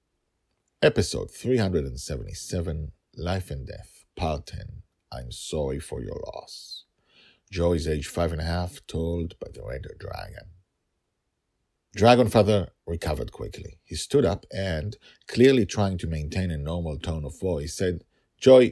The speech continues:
we have to go." "We're going, sir," Dragonlil shouted at the elderly goblin whose son she killed a few moments earlier. Dragonfather approached her and put his hand around her shoulder. "You want to tell them you feel bad?" She nodded. "Then usually what we say is,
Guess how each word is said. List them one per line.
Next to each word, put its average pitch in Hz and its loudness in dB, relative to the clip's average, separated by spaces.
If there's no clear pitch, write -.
we 135 6
have 117 6
to - -4
go." 67 -8
"We're 202 10
going, 226 8
sir," 196 8
Dragonlil 90 2
shouted 80 0
at 76 -4
the 80 -6
elderly 82 -4
goblin 76 -6
whose 76 -10
son 85 -4
she 71 -8
killed 73 -6
a 78 -8
few 82 -6
moments 71 -10
earlier. 57 -12
Dragonfather 101 2
approached 87 -6
her 95 -4
and 80 -8
put 98 -4
his 85 -6
hand 78 -6
around - -10
her - -10
shoulder. - -12
"You 120 2
want 131 2
to 123 -2
tell 127 8
them 127 2
you 117 2
feel 127 2
bad?" 131 4
She - -8
nodded. 60 -8
"Then 110 2
usually 117 4
what 87 0
we 95 -2
say 101 2
is, 92 -2